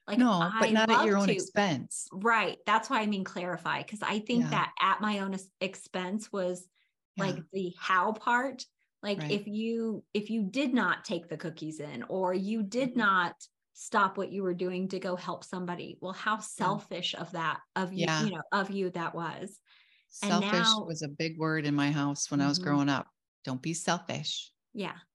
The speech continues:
Speaker 2: And if you
Speaker 1: Selfish.
Speaker 2: don't have anything nice to say, don't say anything at all.
Speaker 1: Yeah. And, and even in, like, religions, people are told always to put everyone else first. And
Speaker 2: Mm-hmm.
Speaker 1: so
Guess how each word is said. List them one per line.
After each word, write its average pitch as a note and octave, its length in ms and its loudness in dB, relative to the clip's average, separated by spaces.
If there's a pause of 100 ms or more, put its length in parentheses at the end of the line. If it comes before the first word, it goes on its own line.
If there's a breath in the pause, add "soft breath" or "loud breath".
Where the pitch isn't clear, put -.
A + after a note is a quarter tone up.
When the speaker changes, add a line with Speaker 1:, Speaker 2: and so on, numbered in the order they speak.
(260)
Speaker 2:
And F#3 200 0
if E3 60 2
you - 40 2
Speaker 1:
Selfish. A3+ 220 0
Speaker 2:
don't F3 200 0
have F#3 120 2
anything F#3+ 420 4
nice F#3 320 2
to A3 120 -4
say, F3 380 2
don't D3+ 280 0
say D#3+ 160 -2
anything D#3 340 0
at D3+ 60 -2
all. - 440 -2 (300)
Speaker 1:
Yeah. - 200 -16 (600)
And, G3 280 -2 (160)
and G3+ 400 -4
even A#3+ 560 0
in, G3 260 0
like, F3 220 -4
religions, F3+ 720 -4 (160)
people F3+ 480 -4
are F3 240 -2
told F#3 480 -8 (100)
always F#3+ 520 0
to G3+ 60 -12
put - 260 -10
everyone G3+ 680 -2
else F#3 360 -4
first. G3+ 560 -6 (680 soft breath)
And G3 240 2
Speaker 2:
Mm-hmm. F#3 80 2
Speaker 1:
so F#3+ 200 2